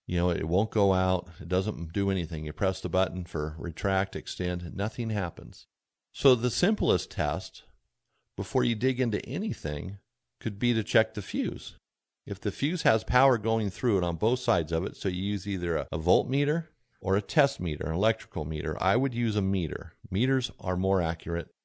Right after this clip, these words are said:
Sometimes volt or, uh, test lights are easier to use, but a meter definitely is more accurate. So whichever your flavor is there,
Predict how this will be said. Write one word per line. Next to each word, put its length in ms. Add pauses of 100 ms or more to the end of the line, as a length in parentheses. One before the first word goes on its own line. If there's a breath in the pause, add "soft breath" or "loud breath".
(360)
Sometimes 480
volt 560
or, 140
uh, 80
test 300
lights 240
are 100
easier 360
to 60
use, 240
but 160
a 60
meter 480 (300 soft breath)
definitely 440
is 120
more 200
accurate. 380 (440)
So 180
whichever 380
your 180
flavor 500
is 160
there, 420